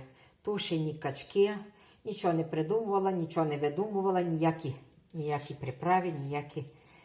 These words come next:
ніякі добавки. Все натуральне. Сіль, перець, цибуля і морква, і все. А то рисова каша.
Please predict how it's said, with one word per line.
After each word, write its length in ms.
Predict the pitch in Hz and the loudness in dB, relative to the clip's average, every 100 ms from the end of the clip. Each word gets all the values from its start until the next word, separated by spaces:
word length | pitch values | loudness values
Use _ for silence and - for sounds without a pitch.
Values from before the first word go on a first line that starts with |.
| - - | -20 -12
ніякі 1400 | 151 143 147 143 - 135 127 131 123 123 123 120 120 - | -8 -2 -2 -4 -8 -4 -2 0 0 0 0 0 -2 -2
добавки. 600 | 147 - 190 190 - 185 165 - - - - | 0 6 6 6 0 -6 -6 -12 -18 -18 -20
Все 220 | - - 226 | -12 -4 -2
натуральне. 580 | 170 170 151 123 123 123 - | -2 2 4 4 0 -4 -10
Сіль, 320 | - 170 139 | -12 -6 -6
перець, 540 | 131 175 175 175 - - _ _ _ _ _ _ | 0 2 2 0 -6 -16 _ _ _ _ _ _
цибуля 540 | - 160 135 185 175 170 - - _ _ _ _ _ | -2 0 0 0 0 -2 -6 -18 _ _ _ _ _
і 140 | 143 | -8
морква, 460 | 135 135 151 - 120 | -4 -2 -4 -6 -6
і 40 | |
все. 280 | 113 - 110 104 - _ - - - - - - _ - | -6 -8 -10 -12 -16 _ -20 -20 -20 -20 -20 -20 _ -8
А 320 | 135 131 135 131 - - _ _ _ _ _ _ | -2 0 0 -4 -10 -20 _ _ _ _ _ _
то 280 | - 202 208 208 - - - _ - _ _ _ _ _ _ _ _ _ | -6 -6 -6 -12 -18 -20 -20 _ -20 _ _ _ _ _ _ _ _ _
рисова 480 | 143 151 147 151 139 135 | -10 -8 -8 -8 -8 -8
каша. 320 | - - - | -10 -12 -18